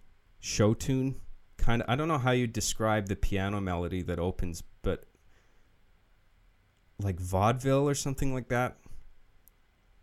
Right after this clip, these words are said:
Um, but anyway, the, the music is really well chosen. Um,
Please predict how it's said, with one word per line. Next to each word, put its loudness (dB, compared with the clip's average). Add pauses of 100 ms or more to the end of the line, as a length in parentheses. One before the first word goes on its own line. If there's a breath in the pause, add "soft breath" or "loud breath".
(1400)
Um, 2
but 4
anyway, 2
the, 2
the -2
music 0
is -2 (480)
really 0
well 4
chosen. 0 (1600)
Um, -2